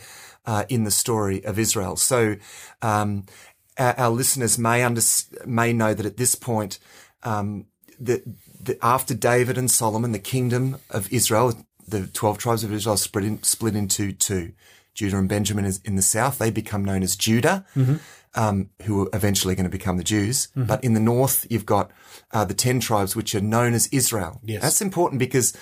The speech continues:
Speaker 1: when the prophets, they will address Israel and Judah.
Speaker 2: Mm.
Speaker 1: So
Speaker 2: Mm.
Speaker 1: they're two, uh, parts of the kingdom. Now, Israel go astray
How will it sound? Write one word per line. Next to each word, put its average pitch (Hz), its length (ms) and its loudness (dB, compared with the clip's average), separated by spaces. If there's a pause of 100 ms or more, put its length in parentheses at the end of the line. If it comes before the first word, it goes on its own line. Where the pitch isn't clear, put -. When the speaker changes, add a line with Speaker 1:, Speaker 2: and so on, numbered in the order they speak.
(200)
Speaker 1:
when 131 140 2
the 123 80 0
prophets, 151 500 0
they 123 140 2
will 113 180 -2
address 113 320 0
Israel 135 580 2
and 123 200 2
Judah. 123 380 2 (140)
Speaker 2:
Mm. 131 280 -2 (100)
Speaker 1:
So - 140 -2
Speaker 2:
Mm. 135 40 4
Speaker 1:
they're 110 180 2 (120)
two, 127 500 0
uh, 104 260 -2 (180)
parts 104 320 -4
of 101 40 -6
the 101 60 -6
kingdom. 92 320 -4 (300)
Now, 110 260 -2 (720)
Israel 143 360 4
go 120 200 0
astray 98 580 0